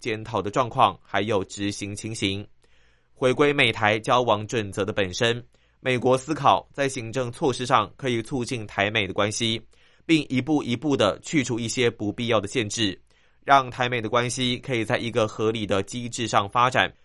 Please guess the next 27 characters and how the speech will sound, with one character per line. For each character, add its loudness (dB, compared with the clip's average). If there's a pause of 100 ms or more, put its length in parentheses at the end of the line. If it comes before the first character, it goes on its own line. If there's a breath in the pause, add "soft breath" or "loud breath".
(200)
对 6
于 4
拜 6
登 -4
时 -6
代 2
的 2
台 0
美 0
关 -2
系 -6
发 2
展， 2 (280)
这 2
个 2
基 -4
本 -2
工 -6
作 2
更 -2
会 0
变 0
得 0 (120)
十 -4
分 -6
重 -2
要。 4